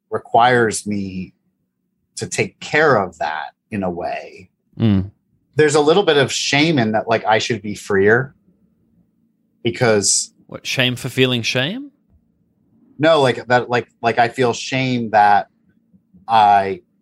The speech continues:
Speaker 1: can't just be as free as I encourage other people to be.
Speaker 2: Right. So, uh, that does sound like shame about shame, though, 'cause you're not as free as you could be because you experience shame and you feel ashamed about that.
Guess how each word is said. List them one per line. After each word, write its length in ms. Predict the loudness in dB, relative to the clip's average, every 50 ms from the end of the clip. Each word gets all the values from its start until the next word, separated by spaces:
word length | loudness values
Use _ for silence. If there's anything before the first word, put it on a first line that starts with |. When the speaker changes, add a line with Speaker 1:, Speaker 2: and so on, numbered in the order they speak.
| _ _ _ _ _ _
Speaker 1:
can't 380 | _ -6 -2 -2 -2 -2 -2 -2
just 280 | -2 0 0 -2 -2 -2
be 160 | 2 4 4
as 160 | 4 2 0
free 360 | -4 -2 0 0 0 0 0
as 160 | -2 0 2
I 340 | 2 4 4 2 0 -2 -4 -6
encourage 440 | -12 -14 -4 -2 0 0 0 0 -4
other 220 | -4 -4 -4 -4
people 320 | -4 -8 -12 -14 -12 -14 -16
to 120 | -14 -16
be. 300 | -16 -18 -18 -18 _ _ _ _ _ _ _ _ _ _ _ _ _ _ _ _ _ _ _ _ _ _ _ _ _ _ _
Speaker 2:
Right. 560 | -6 0 2 2 4 4 2 2 0 -4 -10 -14 _ _ _ _ _ _ _
So, 160 | -6 -4 -4
uh, 300 | -4 -4 -8 _ _ -18 -16 -16 -8 -2
that 180 | -2 0 0 2
does 200 | 2 2 2 2
sound 240 | 0 0 0 2 2
like 160 | 2 2 0
shame 340 | 0 0 2 2 2 2 2
about 260 | 0 0 -2 -2 -2
shame, 380 | -4 -4 -4 -2 -2 -4 -6
though, 320 | -8 -10 -10 -10 -10 -12 -12 -14 -18 -20 _ _
'cause 240 | 0 0 2 2 0
you're 180 | 2 4 4 4
not 180 | 4 4 4
as 120 | 4 2 2
free 200 | 2 2 4 4
as 120 | 4 2 0
you 80 | -2
could 200 | -2 0 -2 0
be 140 | 2 0 0
because 340 | 0 -2 -2 -2 -2 -2 -2
you 100 | -2 -4
experience 540 | -2 -2 -4 -4 -2 -4 -4 -4 -6 -8 -8
shame 420 | -6 -6 -6 -6 -6 -6 -6 -4
and 100 | -4 -4
you 60 | -4 -4
feel 220 | -4 -2 -2 -2
ashamed 360 | -2 -2 -2 -4 -4 -4 -4
about 220 | -4 -6 -6 -2 -2
that. 320 | -2 -2 -2 -4 -10 -18